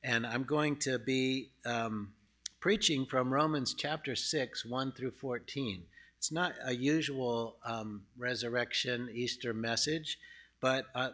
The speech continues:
the men's group just happened to be in this passage, and I don't take anything as a coincidence. I see everything as a God incidence. And so I, as I was going studying for the class that we're having, um,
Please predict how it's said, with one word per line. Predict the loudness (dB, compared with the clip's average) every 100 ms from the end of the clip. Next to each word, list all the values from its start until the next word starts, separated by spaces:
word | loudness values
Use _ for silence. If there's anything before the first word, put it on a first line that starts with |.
| -2
the |
men's | 2 4 4 2
group | 4 6 6 6 -6 -12 2
just | 4 4
happened | 2 0 2 2
to | 2
be | 4 4
in | 4 2
this | 2 2 0 -6 -4
passage, | -2 0 -2 -2
and | -2 -2
I | -2
don't | -2 -4 -6
take | -4 -4 -2
anything | -2 -2 -2 -4 -4 -2
as | -4 -4
a | -6 -10
coincidence. | -4 -2 -2 -2 -4 -4 -6 -6
I | -4
see | -2 -2 -2
everything | -2 -4 -4 -4 -4
as | -4
a | -4
God | -4 -6 -6 -8
incidence. | -6 -6 -6 -16 -12 -10 -12 _ -20 -20 -20 -20 -20 -8
And | -4 0
so | 2 4 4 2 0 -6 -20 -20 -18 -6
I, | -4 -4 -2
as | 2 6
I | 6 6 2 -6 _
was | -2 0
going | 4 4 4 6
studying | 4 6 4 6 6 4
for | -2 -4
the | -4
class | -4 0 2 2 0 0
that | -2 -4
we're | -6
having, | -4 -4 -4 -4 -6 -10 _ -20 -20 _ -4
um, | 0 2 0 -4